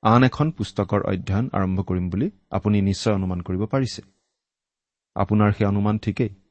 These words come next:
আজিৰ অনুষ্ঠানত আমি বাইবেলৰ নতুন নিয়ম খণ্ডৰ এখন পুস্তক ল'ব খুজিছো অধ্যয়ন কৰিবৰ কাৰণে। এই পুস্তকখন হৈছে থিছলনিকিয়াবিলাকৰ প্ৰতি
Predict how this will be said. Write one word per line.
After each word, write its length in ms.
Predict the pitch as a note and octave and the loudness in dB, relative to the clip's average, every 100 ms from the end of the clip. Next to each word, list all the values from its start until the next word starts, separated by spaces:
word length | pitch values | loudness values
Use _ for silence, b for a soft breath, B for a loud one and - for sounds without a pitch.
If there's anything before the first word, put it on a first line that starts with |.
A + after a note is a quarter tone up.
| _ _ _ _ _ _ _ _ _ - | _ _ _ _ _ _ _ _ _ 2
আজিৰ 240 | A#2+ E3+ | 6 8
অনুষ্ঠানত 480 | F#3 F3+ - F2+ C#3+ - _ _ _ _ | 6 4 2 0 -2 -4 _ _ _ _
আমি 220 | A2+ G#2+ A2 G#2+ | 4 6 6 2
বাইবেলৰ 580 | G#2+ G2+ A#2 C#3+ G2+ A2 - _ _ _ _ _ | 2 4 6 6 6 4 0 _ _ _ _ _
নতুন 300 | G#2+ A#2+ D#3+ | 2 6 8
নিয়ম 240 | E3+ D#3+ D#3+ | 8 6 4
খণ্ডৰ 420 | D3+ A#2+ F2+ C#3 - _ _ _ - | 2 2 2 0 -2 _ _ _ -2
এখন 260 | G#2 - C3+ | 0 4 4
পুস্তক 340 | - G#2+ A#2 G#2 | 2 0 0 2
ল'ব 140 | G2 F#2+ | 0 0
খুজিছো 400 | - F#2 F#2+ F#3 A3+ | -2 -2 0 -2 -2
অধ্যয়ন 300 | G#2 F#2 F#2 F2 | -2 -2 -4 -4
কৰিবৰ 300 | F#2+ F#2 F#2 | -6 -4 -6
কাৰণে। 340 | F2 F2+ D#2 - _ _ _ _ _ _ _ _ _ _ _ | -8 -10 -12 -16 _ _ _ _ _ _ _ _ _ _ _
এই 120 | D3 F3 | 6 6
পুস্তকখন 460 | C3+ - B2+ B2 | 4 0 2 4
হৈছে 280 | A2+ E2+ C#3+ A#3 _ _ _ _ _ _ _ _ _ - | 2 2 0 -2 _ _ _ _ _ _ _ _ _ 2
থিছলনিকিয়াবিলাকৰ 1000 | B2 E3+ E3+ E3+ E3+ E3 A#2+ G#2 G#2 G2+ | 6 6 6 6 6 6 6 4 4 2
প্ৰতি 300 | G2 F2 | 2 0